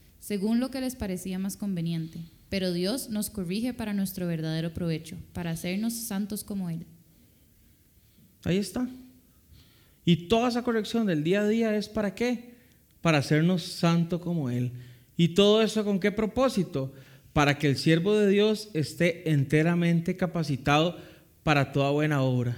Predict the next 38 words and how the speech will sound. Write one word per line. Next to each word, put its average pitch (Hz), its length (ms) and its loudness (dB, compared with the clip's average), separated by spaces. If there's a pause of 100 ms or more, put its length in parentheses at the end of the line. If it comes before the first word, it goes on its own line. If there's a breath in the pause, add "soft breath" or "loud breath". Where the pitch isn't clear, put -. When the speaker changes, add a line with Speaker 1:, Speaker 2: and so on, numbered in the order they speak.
Speaker 2:
¿Y 160 100 2
qué 175 120 2
es 165 60 2
esa 185 200 -2
buena 196 280 2
obra? 190 320 2 (140)
Ir, 165 560 4 (100)
compartir 151 480 0
el 170 80 2
evangelio, 123 600 0 (100)
ir 208 640 4
y 156 120 6
bendecir 151 500 2
a 147 80 4
otros, 143 520 0 (120)
ir 262 600 2
y 170 100 0
cumplir 175 420 6
ese 190 180 0
propósito 175 840 -2
para 156 160 2
el 143 120 0
cual 147 200 2
el 165 120 2
Señor 143 300 0
nos 160 120 2
llamó, 233 440 2 (260 loud breath)
que 151 220 8
es 156 60 6
lo 185 140 6
que 160 160 4
dice 165 480 4
Hechos 160 260 0
dos 165 180 0
diez. 233 500 -4 (1200)
Speaker 1:
Efesios 220 600 -8
dos 180 180 -8
diez. 190 360 -12